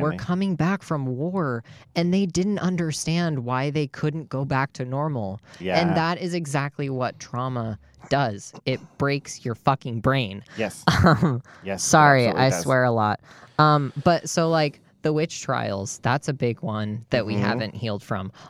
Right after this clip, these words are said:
Speaker 2: All of the wars, um, all of the, like, suppression that, and, like,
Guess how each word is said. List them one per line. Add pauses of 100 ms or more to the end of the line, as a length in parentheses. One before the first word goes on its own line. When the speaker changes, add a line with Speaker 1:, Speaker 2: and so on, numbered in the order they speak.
(120)
Speaker 2:
All
of
the
wars, (320)
um, (100)
all
of
the,
like,
suppression
that, (320)
and,
like,